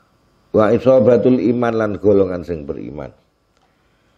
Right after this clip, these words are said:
Walakin ba'da ma an natakallama. Tetapi ini sakwise yen to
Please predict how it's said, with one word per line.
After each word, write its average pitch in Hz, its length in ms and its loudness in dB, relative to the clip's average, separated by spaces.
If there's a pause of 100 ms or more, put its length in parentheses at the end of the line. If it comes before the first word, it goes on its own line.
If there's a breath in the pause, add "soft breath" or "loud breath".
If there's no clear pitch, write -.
(360)
Walakin 120 720 2
ba'da 127 400 4
ma 127 240 0
an 127 80 -4
natakallama. 104 800 0 (720)
Tetapi 117 480 0
ini 131 80 -2
sakwise 123 480 0
yen 127 160 2
to 113 240 2